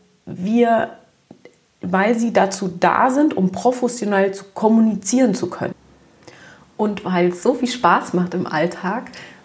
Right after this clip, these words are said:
professionell kommunizieren zu können, wirst du von mir in diesem Podcast und, ähm, allgemein in, bei Inspired by Big Dreams auch immer wieder von mir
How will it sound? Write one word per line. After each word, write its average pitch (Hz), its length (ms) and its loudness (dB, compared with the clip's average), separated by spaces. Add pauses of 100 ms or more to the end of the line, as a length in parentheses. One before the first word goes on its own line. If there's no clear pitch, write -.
professionell 185 600 2
kommunizieren 180 760 0
zu - 160 -12
können, 233 600 0
wirst 220 280 -2
du 214 40 -4
von 190 240 2
mir 214 200 2
in 190 180 2
diesem 196 260 -2
Podcast 196 760 -2
und, 190 180 0 (560)
ähm, 175 220 0
allgemein 190 680 2
in, 202 300 -4 (140)
bei 202 200 4
Inspired 202 520 2
by 180 160 4
Big 185 260 -4
Dreams 196 420 -4
auch 190 240 -6
immer 233 260 4
wieder 202 260 0
von 196 280 -6
mir 220 400 0